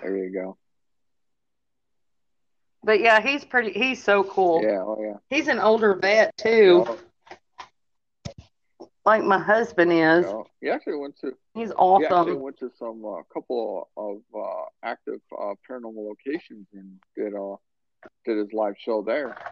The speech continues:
Speaker 1: which was awesome.
Speaker 2: I know. I had seen one a while back. Um, well, I didn't see it, but I had read it that he was gonna do it. The,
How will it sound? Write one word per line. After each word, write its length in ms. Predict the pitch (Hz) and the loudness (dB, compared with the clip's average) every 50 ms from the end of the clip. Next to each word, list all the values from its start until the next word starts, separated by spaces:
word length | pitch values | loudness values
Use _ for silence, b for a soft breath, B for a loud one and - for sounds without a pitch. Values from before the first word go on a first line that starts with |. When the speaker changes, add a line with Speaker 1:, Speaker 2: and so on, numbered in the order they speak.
| - _ _ | -18 _ _
Speaker 1:
which 180 | - 120 104 _ | -14 -14 -12 _
was 120 | 110 104 110 | -14 -10 -10
awesome. 420 | 110 104 104 _ _ 104 101 101 _ _ _ - - _ - _ - - _ _ _ _ _ _ _ _ _ _ _ _ _ _ _ _ _ _ _ _ _ _ _ _ _ | -10 -10 -10 _ _ -20 -20 -20 _ _ _ -18 -18 _ -20 _ -20 -20 _ _ _ _ _ _ _ _ _ _ _ _ _ _ _ _ _ _ _ _ _ _ _ _ _
Speaker 2:
I 140 | 240 247 262 | 2 2 4
know. 160 | 269 269 277 | 6 6 6
I 200 | 254 240 262 294 | 8 8 6 6
had 260 | 294 320 302 - - - | 6 4 2 2 -2 -6
seen 360 | - 285 285 302 311 311 311 | -4 -4 -2 0 0 0 4
one 180 | 302 311 294 302 | 4 4 6 6
a 100 | 294 285 | 6 6
while 220 | 269 269 269 262 247 | 8 8 8 6 6
back. 600 | 208 233 233 240 262 277 277 262 269 - - _ | 6 6 8 8 8 8 6 6 4 -2 -2 _
Um, 720 | 233 240 240 233 226 220 208 196 190 175 143 156 156 151 - _ _ _ _ _ _ _ _ _ _ _ - _ _ _ _ _ _ _ _ _ _ _ _ _ _ _ _ _ _ _ _ _ _ _ _ B 156 143 135 B B B | 2 2 4 2 2 2 4 4 2 2 0 -4 -10 -12 -16 _ _ _ _ _ _ _ _ _ _ _ -20 _ _ _ _ _ _ _ _ _ _ _ _ _ _ _ _ _ _ _ _ _ _ _ _ B -18 -18 -18 B B B
well, 100 | - 220 | 0 4
I 100 | 233 247 | 4 4
didn't 300 | 240 262 285 269 - 202 | 4 2 -4 -6 -6 -14
see 260 | - - 247 247 247 226 | -6 -4 -2 2 4 4
it, 140 | 208 - - | 2 4 2
but 100 | 196 202 | 2 2
I 80 | 202 | 2
had 200 | 190 190 185 170 175 | 2 0 -6 0 2
read 220 | 202 214 220 202 | 4 4 6 6
it 220 | 190 180 170 - - | 4 2 0 0 -4
that 140 | 165 165 | -6 -6
he 120 | 165 190 202 | -4 0 0
was 160 | 196 196 190 | 0 0 0
gonna 220 | 196 190 185 185 | 0 -2 -2 2
do 160 | 180 196 196 190 | 2 4 4 4
it. 180 | 185 - - | 2 0 0
The, 560 | - 180 180 180 175 175 175 175 175 170 170 | 4 6 6 8 8 6 6 4 2 2 -2